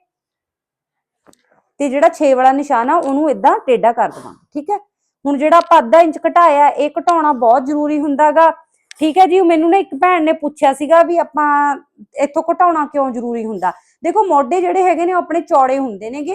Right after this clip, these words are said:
ਇੱਥੋਂ ਆ ਕੇ ਜਿਹੜੀ ਹੈਗੀ, ਆਪਣੀ ਫਿਟਿੰਗ ਵੀ ਥੋੜ੍ਹੀ ਜਿਹੀ ਜਿਹੜੀ ਹੈਗੀ ਆ, ਉਹ ਘੱਟਦੀ ਜਾਂਦੀ ਹੁੰਦੀ ਹੈ। ਤੁਸੀਂ ਦੇਖੋ, ਅੰਡਰ ਆਰਮਸ ਦੇ ਨੀਚੋਂ, ਇਸ ਲਈ ਆਪਾਂ ਨੂੰ ਅੱਧਾ ਇੰਚ ਜਿਹੜਾ ਹੈਗਾ, ਘਟਾਉਣਾ ਪੈਂਦਾ ਹੁੰਦਾ, ਨਹੀਂ ਤਾਂ ਫਿਰ ਇੱਥੇ ਫਲਾਵਟ ਹੋਣ ਲੱਗ ਜਾਂਦੀ ਹੈ,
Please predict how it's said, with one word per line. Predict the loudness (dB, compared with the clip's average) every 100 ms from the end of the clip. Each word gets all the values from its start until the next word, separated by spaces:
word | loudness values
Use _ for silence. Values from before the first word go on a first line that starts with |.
| -8
ਇੱਥੋਂ | -8 -4 -2
ਆ | -2
ਕੇ | -4
ਜਿਹੜੀ | -8 -6 -6
ਹੈਗੀ, | -4
ਆਪਣੀ | -6 -6
ਫਿਟਿੰਗ | -10 -10 -8 -8
ਵੀ | -8
ਥੋੜ੍ਹੀ | -8 -10 -10
ਜਿਹੀ | -12
ਜਿਹੜੀ | -10 -8
ਹੈਗੀ | -8 -2
ਆ, | -2
ਉਹ | 0 -4 _ _ -2
ਘੱਟਦੀ | -2 0 -6 -4
ਜਾਂਦੀ | -6 -6 -8
ਹੁੰਦੀ | -6 -6
ਹੈ। |
ਤੁਸੀਂ | -8 -8 -8
ਦੇਖੋ, | -6 -4
ਅੰਡਰ | -4 0
ਆਰਮਸ | 2 2 -2 -8
ਦੇ | -6
ਨੀਚੋਂ, | -6 -6 -4 -4 -4 _ -6
ਇਸ | -6 -4
ਲਈ | -2
ਆਪਾਂ | -4 -4 -6
ਨੂੰ | -6
ਅੱਧਾ | -2 -2
ਇੰਚ | -4
ਜਿਹੜਾ | -6 -4 -2
ਹੈਗਾ, | -2 -2 -4 -6 -4
ਘਟਾਉਣਾ | -2 0 -2
ਪੈਂਦਾ | -4 -4 -4
ਹੁੰਦਾ, | -4
ਨਹੀਂ | -6 -6
ਤਾਂ | -6
ਫਿਰ | -4 -6
ਇੱਥੇ | -8 -8
ਫਲਾਵਟ | -2 0 0 -2
ਹੋਣ | -10 -8
ਲੱਗ | -8 -10
ਜਾਂਦੀ | _
ਹੈ, | -20